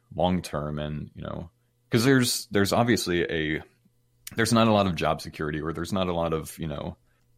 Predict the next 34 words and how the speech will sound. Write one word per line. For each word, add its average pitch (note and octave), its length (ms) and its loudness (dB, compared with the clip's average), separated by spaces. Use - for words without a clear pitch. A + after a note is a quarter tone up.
uh, - 280 -12
just, - 520 -6
there's, G#2 320 0
you G#2 280 0
don't B2+ 160 2
really A2 200 2
know F#2+ 140 6
where F2+ 140 2
you're D#2+ 100 0
going D#2+ 200 -2
with D2 100 -6
streaming. C2+ 400 -8
Anything A2 300 2
can F#2 100 0
happen F2 240 0
at, D2+ 240 -2
at D#2+ 160 -2
any D#2+ 180 -4
time. D2 280 -4
I F2+ 40 -2
could F#2 320 -6
be E2+ 120 -6
banned E2 280 -4
on F#2 80 -2
Twitch - 280 -6
tomorrow. E2+ 320 -4
Twitch - 260 -4
could G2 140 2
shut - 280 0
down F2 260 -2
two E2+ 140 -6
days E2 220 -2
from - 140 -8
now. - 140 -8